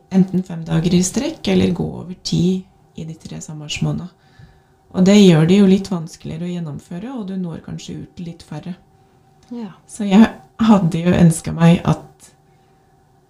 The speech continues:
Speaker 1: det også fantes midler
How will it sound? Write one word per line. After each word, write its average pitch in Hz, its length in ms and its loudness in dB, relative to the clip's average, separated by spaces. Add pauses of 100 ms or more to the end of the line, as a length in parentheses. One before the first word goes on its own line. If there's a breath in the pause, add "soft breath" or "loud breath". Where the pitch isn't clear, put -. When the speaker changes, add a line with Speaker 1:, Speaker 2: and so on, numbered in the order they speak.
(300)
Speaker 1:
det 185 100 -6
også 165 240 -4
fantes - 840 -8 (160)
midler 160 460 -8